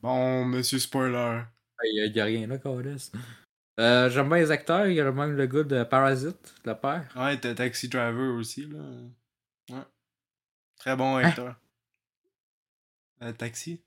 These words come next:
Speaker 1: Ouais, euh, t'as, c'est un film que t'as pas écouté.
Speaker 2: Taxi Driver.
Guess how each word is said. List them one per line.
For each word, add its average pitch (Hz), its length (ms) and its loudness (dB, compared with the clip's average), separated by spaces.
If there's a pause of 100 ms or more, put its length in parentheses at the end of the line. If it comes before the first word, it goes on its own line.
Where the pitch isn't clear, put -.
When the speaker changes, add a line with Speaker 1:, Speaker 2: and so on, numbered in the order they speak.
(160)
Speaker 1:
Ouais, 131 100 -2
euh, 117 300 -2
t'as, 120 180 -6
c'est - 400 -8
un 127 100 -2
film 156 200 -2
que 127 100 -6
t'as 113 140 -4
pas 110 140 -4
écouté. 110 360 -8 (1300)
Speaker 2:
Taxi - 280 -4
Driver. 123 540 2